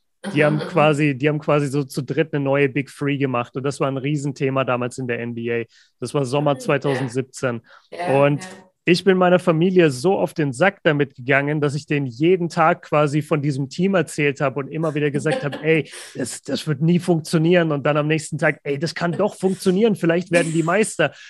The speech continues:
Speaker 1: Und, und hab so
Speaker 2: Geil.
Speaker 1: voll die Filme auf dieses Team quasi geschoben. Und
Speaker 2: Hm.
Speaker 1: dann kam irgendwann der Punkt, wo, wo die Leute quasi dann zu mir gesagt haben, "Ey, bitte mach einfach einen YouTube-Kanal."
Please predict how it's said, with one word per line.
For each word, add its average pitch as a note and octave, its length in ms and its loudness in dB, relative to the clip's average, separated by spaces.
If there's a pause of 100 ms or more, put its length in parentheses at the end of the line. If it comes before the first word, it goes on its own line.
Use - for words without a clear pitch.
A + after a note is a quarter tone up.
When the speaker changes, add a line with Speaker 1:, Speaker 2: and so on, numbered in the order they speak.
(160)
Speaker 1:
Und, D#3 180 0
und D#3+ 140 2
hab E3 120 4
so F#3 100 2
Speaker 2:
Geil. - 140 -6
Speaker 1:
voll G#3 160 4
die G3 140 4
Filme G#3 340 2
auf F3+ 140 0
dieses D3+ 280 -4
Team G3+ 240 0
quasi D#3+ 340 2
geschoben. D3+ 520 0 (400)
Und D#3+ 500 2
Speaker 2:
Hm. G3 160 -10
Speaker 1:
dann E3 240 2
kam F#3+ 220 4
irgendwann F#3 460 6
der E3+ 120 6
Punkt, F#3 400 2
wo, E3 400 2
wo D#3 140 0
die D#3 100 6
Leute E3 320 4
quasi D#3 320 2
dann D#3 160 2
zu E3 120 -2
mir D#3 120 2
gesagt D3 320 0
haben, C#3 140 0
"Ey, D3 320 0 (180)
bitte D#3 320 0
mach C#3+ 200 2
einfach C#3+ 220 0
einen C#3 100 -4
YouTube-Kanal." B2+ 720 -4